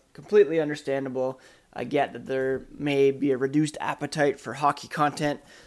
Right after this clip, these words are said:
uh, with the, uh, you know, the Red Sox going out there, the Revs, uh, Celtics news, uh, football kinda picking up,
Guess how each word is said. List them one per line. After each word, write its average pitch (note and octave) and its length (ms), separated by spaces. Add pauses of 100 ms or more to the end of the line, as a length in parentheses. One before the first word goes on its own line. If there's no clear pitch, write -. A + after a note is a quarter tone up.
(160)
uh, A#2 200
with B2 300
the, B2+ 400
uh, B2+ 200
you B2 160
know, C3+ 100
the B2+ 100
Red D#3+ 240
Sox D3+ 340
going D3+ 140
out D3 140
there, D3 260
the A2+ 140
Revs, C3+ 600 (380)
uh, - 40
Celtics D3 600
news, C3+ 600 (380)
uh, C2+ 280
football C#3 920
kinda C#3+ 260
picking C#3+ 360
up, C#3 320